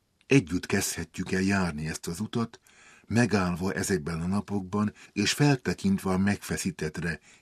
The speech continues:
Isten katedrájára. Ferenc pápa megismételte a felhívását. „Arra kérlek benneteket,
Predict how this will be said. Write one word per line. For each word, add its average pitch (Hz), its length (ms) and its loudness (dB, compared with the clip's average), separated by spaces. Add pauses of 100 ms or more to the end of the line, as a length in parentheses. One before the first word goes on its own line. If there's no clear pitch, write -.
(120)
Isten 117 680 2
katedrájára. 73 1040 -4 (220)
Ferenc 117 340 6
pápa 104 320 0
megismételte 80 840 -2
a 80 80 -6
felhívását. 71 1000 -8 (560)
„Arra 92 320 0
kérlek 92 500 0
benneteket, 101 800 0